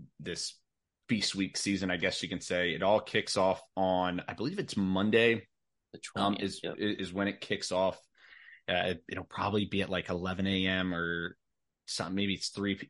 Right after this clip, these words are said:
Speaker 1: three A M. I can't
Speaker 2: Two,
Speaker 1: remember just because of
Speaker 2: two thirty is what I'm seeing here.
Speaker 1: Okay, because of the Hawaii time.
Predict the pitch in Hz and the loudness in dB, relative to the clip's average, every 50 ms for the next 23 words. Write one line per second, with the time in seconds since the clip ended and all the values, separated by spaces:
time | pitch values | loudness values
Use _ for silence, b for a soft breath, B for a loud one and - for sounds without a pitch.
0 | _ - 104 101 95 92 92 92 90 87 - - 101 78 90 90 90 92 92 87 | _ 0 2 4 4 4 4 4 2 0 -2 -4 -4 0 0 0 2 2 0 -2
1 | - - - 131 131 - 90 - 101 107 98 98 101 101 - - - 110 - 98 | -2 0 0 0 2 2 0 2 4 6 6 6 4 0 -2 -4 -6 -4 -2 0
2 | 101 101 101 104 - - - - - - - - 110 - - 120 - - 98 95 | 0 0 0 -4 -6 -8 -10 -8 -8 -8 -8 -8 -8 2 4 4 4 6 2 0
3 | - 110 - 139 123 110 107 98 98 - - - 90 90 87 87 87 - - 90 | 0 2 4 6 6 6 6 2 2 2 2 2 2 2 0 0 -2 -2 -2 -2
4 | 90 92 85 - | -2 -4 -6 -8